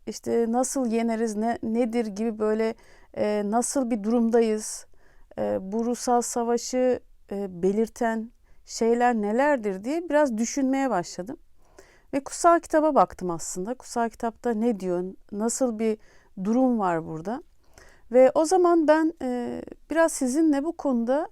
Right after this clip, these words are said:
kendi öğrendiklerimi paylaşmak istiyorum. Ve biliyorum ki sizin de, e, zaman zaman, e, bu ruhsal savaş konusunda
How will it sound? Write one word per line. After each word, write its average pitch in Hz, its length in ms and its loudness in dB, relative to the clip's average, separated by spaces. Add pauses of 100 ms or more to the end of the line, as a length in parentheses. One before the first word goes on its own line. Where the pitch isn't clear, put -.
kendi 277 320 2
öğrendiklerimi 214 960 0 (460)
paylaşmak 247 560 0
istiyorum. - 480 -10 (1300)
Ve 196 140 -4
biliyorum 269 340 4
ki 208 180 -8
sizin 240 400 0
de, 175 180 0 (540)
e, 196 180 -2
zaman 233 340 2
zaman, 214 440 -2 (180)
e, 190 240 -8
bu 208 180 -4
ruhsal 240 340 -2
savaş 214 360 -4
konusunda 185 680 -6